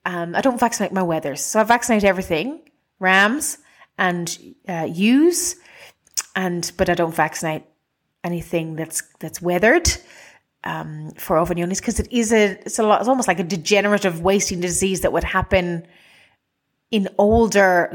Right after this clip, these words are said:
like, in older age or an older age. Um, but obviously you don't want it to be on your farm at all,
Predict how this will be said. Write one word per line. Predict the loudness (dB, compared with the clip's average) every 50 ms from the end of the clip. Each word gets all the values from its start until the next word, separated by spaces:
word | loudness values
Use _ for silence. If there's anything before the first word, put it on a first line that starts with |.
| -8 -4
like, | -2 -2 -2 -2 -2 -4
in | -2 -2 2 2
older | 2 4 4 2 4 4 4 4 2 0 -2
age | -4 -2 0 0 0 0 -2 -2 -2
or | -2 -2 -2
an | -2
older | -2 -2 -4 -4 -4 -4 -4 -6 -6
age. | -6 -8 -6 -6 -8 -6 -8 -10 -10 -12 _ _ _ _ _ _ _ _ _ _ _ _ _ _ _ _ -8 -6
Um, | -4 -4 -4 -4 -6 -6 -4
but | -2 -2 -2 -2 -4 -12 -20 -20 -20 -20 -20 -18 -6
obviously | -2 0 2 2 4
you | 4
don't | 4 2 2 2
want | 0 0 -2
it | -4 -6
to | 0
be | 0 2
on | 2 2 0
your | -2 -4 -6
farm | -4 -4 -4 -2 -2 -2 -2 -4 -4
at | -6 -6
all, | -4 -4 -4 -2 -2 -2 -2 -4 -6